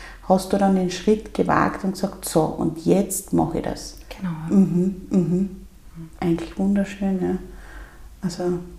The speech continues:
Speaker 1: dass du dann wirklich den, den Anstoß gekriegt hast und gesagt
Speaker 2: Mhm.
Speaker 1: hast, „So, das mache ich jetzt“, ja.
Speaker 2: Ja,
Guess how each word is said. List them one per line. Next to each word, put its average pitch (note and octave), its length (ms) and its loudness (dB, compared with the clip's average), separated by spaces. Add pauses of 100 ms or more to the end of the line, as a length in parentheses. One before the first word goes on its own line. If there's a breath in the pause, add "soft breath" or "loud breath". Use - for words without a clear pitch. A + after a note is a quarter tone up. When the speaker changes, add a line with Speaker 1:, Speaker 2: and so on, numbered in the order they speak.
Speaker 1:
dass E3+ 180 -4
du F3+ 100 0
dann F3+ 200 4
wirklich F#3 320 -2
den, F3+ 280 4 (400 loud breath)
den F#3 160 0
Anstoß F#3+ 520 4
gekriegt - 380 -2
hast G3 220 0
und F#3 60 -2
gesagt - 240 -4
Speaker 2:
Mhm. G3+ 40 2
Speaker 1:
hast, - 180 -2
„So, G3 200 0 (140)
das - 220 -4
mache F3+ 220 -2
ich E3 80 4
jetzt“, - 340 -8
ja. G3 140 -2 (500)
Speaker 2:
Ja, G3+ 220 0